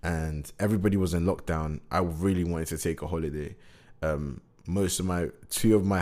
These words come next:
housemates had, what, they were just about to leave because, um, locked-, um, summer was basically cancelled in the U K. Our graduation would be cancelled.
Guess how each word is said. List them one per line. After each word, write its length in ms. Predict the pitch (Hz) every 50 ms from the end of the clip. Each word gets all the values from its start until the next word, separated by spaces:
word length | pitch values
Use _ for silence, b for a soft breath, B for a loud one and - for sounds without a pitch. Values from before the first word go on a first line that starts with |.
| 85 95
housemates 480 | 95 95 - - 95 87 80 - -
had, 180 | - 82 80 - - - b b b b b b
what, 220 | b 78 87 82 82
they 80 | 90
were 180 | 85 87 87 80 73 92
just 160 | 87 - -
about 260 | 82 78 85 82 -
to 100 | - 90
leave 280 | 82 82 92 92 87 80 65
because, 360 | - 71 - - 82 76 71 67 - - -
um, 300 | - 78 76 73 71 65 - - 71 73 80 82 - - - - _ - - - _ _ -
locked-, 420 | 85 90 85 - - - - -
um, 140 | 95 95 82
summer 300 | - - 107 95 90 85
was 120 | 80 78 - - 92
basically 280 | 87 80 76 - 80
cancelled 400 | 71 - 90 87 80 82 80 76
in 60 | 76 76
the 120 | 76 76 82 82
U 20 |
K. 160 | - - 85
Our 80 | 73 73
graduation 560 | 76 - 76 85 76 80 80 80 78 - 73
would 80 | 71 69
be 160 | - - - -
cancelled. 360 | 76 78 76 - 69 69 -